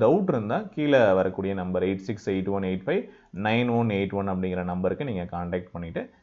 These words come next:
ஜாயின் பண்ணிக்கலாம். சரிங்களா? So, மறக்காம இந்த வீடியோ உங்க ஃப்ரெண்ட்ஸ்க்கும் ஷேர் பண்ணிடுங்க. பி சிக்கான கிளாஸஸ்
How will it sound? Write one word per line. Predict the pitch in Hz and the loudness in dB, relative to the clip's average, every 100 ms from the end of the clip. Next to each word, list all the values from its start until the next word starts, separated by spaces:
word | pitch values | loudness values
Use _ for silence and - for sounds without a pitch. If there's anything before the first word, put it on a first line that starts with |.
| _ 98 98 | _ -10 -4
ஜாயின் | 92 92 92 | -2 -4 -6
பண்ணிக்கலாம். | 80 78 - - _ _ _ | -12 -14 -16 -18 _ _ _
சரிங்களா? | 147 127 87 80 - _ _ _ _ _ _ _ _ _ _ - | -4 -2 -4 -8 -12 _ _ _ _ _ _ _ _ _ _ -20
So, | - 101 | -8 -4
மறக்காம | 95 98 131 160 | -4 -4 -4 -6
இந்த | 123 95 | -4 -2
வீடியோ | 92 127 | -2 -2
உங்க | 104 95 | -4 -6
ஃப்ரெண்ட்ஸ்க்கும் | 92 92 101 107 - | -8 -6 -8 -8 -6
ஷேர் | 90 92 | -6 -6
பண்ணிடுங்க. | 92 87 85 101 220 - - _ - | -6 -8 -6 -6 -8 -10 -20 _ -2
பி | 170 143 | 0 0
சிக்கான | 147 120 104 104 | -2 -2 -2 -2
கிளாஸஸ் | 95 95 113 | -4 -4 -6